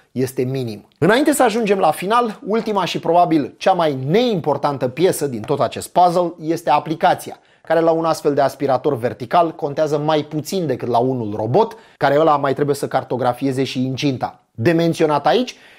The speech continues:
este faptul că aspiratorul ăsta vorbește cu tine destul de mult și te anunță, de exemplu, atunci când trebuie să completezi recipientul de apă curată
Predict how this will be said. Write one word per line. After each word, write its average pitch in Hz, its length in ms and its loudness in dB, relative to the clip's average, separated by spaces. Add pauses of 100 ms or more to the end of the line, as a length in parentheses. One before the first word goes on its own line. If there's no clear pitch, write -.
este 196 220 2
faptul 233 320 2
că 190 80 0
aspiratorul 160 600 0
ăsta 180 420 0
vorbește 170 680 0
cu - 140 -4
tine 160 280 -2
destul 143 400 0
de 143 100 2
mult 170 340 2 (200)
și - 160 -8
te 170 80 2
anunță, 165 360 0
de 147 100 0
exemplu, 165 360 0
atunci 143 220 -4
când 139 120 -6
trebuie 143 260 -4
să - 60 -10
completezi 131 440 -2
recipientul 123 580 -2
de 113 80 -2
apă 127 240 2
curată 180 560 0